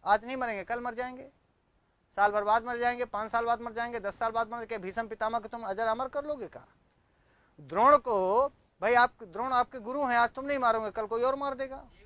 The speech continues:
या अपनी मृत्यु से मर जाएंगे। तो बोले ये केवल तुम्हारा बुद्धिवाद मात्र है और कुछ नहीं, प्रज्ञावाद है ये तुम्हारा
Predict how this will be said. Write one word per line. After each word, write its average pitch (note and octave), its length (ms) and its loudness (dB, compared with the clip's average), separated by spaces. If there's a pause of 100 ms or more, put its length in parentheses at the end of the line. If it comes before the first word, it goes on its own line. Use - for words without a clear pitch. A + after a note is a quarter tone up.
(180)
या G3 100 0
अपनी A3+ 180 -4
मृत्यु G#3+ 300 -10
से B3+ 140 -4
मर B3+ 140 -8
जाएंगे। B3+ 340 -12 (380)
तो A#3+ 100 0
बोले B3+ 480 2
ये C#4 80 2 (120)
केवल A#3+ 300 -2
तुम्हारा A#3 440 0
बुद्धिवाद F#3 760 4
मात्र F#3+ 400 -4
है F#3+ 160 -4
और G3 80 -4
कुछ - 260 -16
नहीं, A#2+ 120 -20 (760)
प्रज्ञावाद A3+ 840 4
है F3+ 180 -10
ये F3 80 -8
तुम्हारा C#3 440 -14